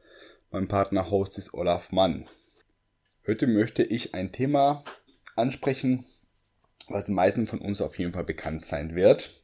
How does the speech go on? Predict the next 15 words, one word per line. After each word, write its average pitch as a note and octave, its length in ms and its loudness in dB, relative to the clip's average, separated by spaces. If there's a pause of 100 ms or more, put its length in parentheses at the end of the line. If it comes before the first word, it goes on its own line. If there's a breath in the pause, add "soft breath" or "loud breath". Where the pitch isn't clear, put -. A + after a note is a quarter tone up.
in G2+ 140 -6
irgendeiner A2 400 -2
Weise, A#2 520 2 (680 soft breath)
und G2+ 100 -8
zwar G2 460 4
das - 320 -12
sogenannte F2+ 640 -4 (140)
anaboles A2+ 580 4
Fenster. - 640 -4 (1120 soft breath)
Also F2+ 220 -8
die F#2+ 200 -4
Annahme, G#2 640 4
dass F#2 380 2
das - 240 -6
Nährstofftimings, A2 1800 0